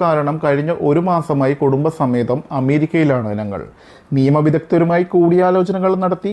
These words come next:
ഇനിയുള്ള കാര്യം അവർ തീരുമാനിച്ചുകൊള്ളും എന്നാണ് ജയസൂര്യ പറയുന്നത്. ജോലികൾ കഴിഞ്ഞ ഉടനെ തിരിച്ചെത്തുമെന്നും നിയമപോരാട്ടം തുടരുമെന്നും ജയസൂര്യ കുറിച്ചു. രണ്ടു പരാതികളാണ് ജയസൂര്യക്കെതിരെ രജിസ്റ്റർ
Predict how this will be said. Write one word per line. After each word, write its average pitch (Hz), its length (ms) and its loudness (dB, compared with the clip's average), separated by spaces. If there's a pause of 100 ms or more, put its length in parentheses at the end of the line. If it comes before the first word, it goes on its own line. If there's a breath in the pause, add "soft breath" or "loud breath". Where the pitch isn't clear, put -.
(140)
ഇനിയുള്ള 233 320 2 (100)
കാര്യം 202 300 2 (140)
അവർ 160 160 0 (120)
തീരുമാനിച്ചുകൊള്ളും 175 800 0 (140)
എന്നാണ് 143 380 0
ജയസൂര്യ 135 520 0
പറയുന്നത്. 104 460 -2 (420 loud breath)
ജോലികൾ 135 400 2 (120)
കഴിഞ്ഞ 139 280 2 (120)
ഉടനെ 143 420 0
തിരിച്ചെത്തുമെന്നും 175 760 0
നിയമപോരാട്ടം 214 680 0 (180)
തുടരുമെന്നും 175 580 -2
ജയസൂര്യ 143 460 0
കുറിച്ചു. 156 400 -2 (320)
രണ്ടു 196 220 2 (100)
പരാതികളാണ് 185 720 0
ജയസൂര്യക്കെതിരെ 131 800 0
രജിസ്റ്റർ 123 460 -2